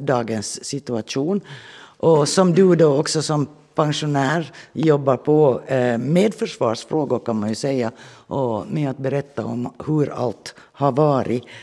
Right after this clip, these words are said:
Eh, hur ser du på, på, på dagens läge när du har kriget så nära dig varje vardag egentligen?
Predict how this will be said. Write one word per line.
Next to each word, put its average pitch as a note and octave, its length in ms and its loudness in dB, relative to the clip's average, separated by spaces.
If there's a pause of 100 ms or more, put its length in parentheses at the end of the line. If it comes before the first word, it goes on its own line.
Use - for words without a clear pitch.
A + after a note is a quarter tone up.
(380)
Eh, C#3+ 280 2 (120)
hur F3+ 100 0
ser A#3 320 4
du G3+ 100 4
på, C3 480 0 (160)
på, B2 440 0 (600)
på E3 120 -2
dagens C3+ 720 -2
läge B2+ 500 -6
när A#2 140 -8
du B2+ 380 -2 (1160)
har G3 440 2
kriget D#3+ 400 -2
så B2+ 120 -4
nära C#3+ 320 -4
dig A2+ 180 -8
varje G#2+ 300 -8
vardag F#2 440 -8
egentligen? - 440 -16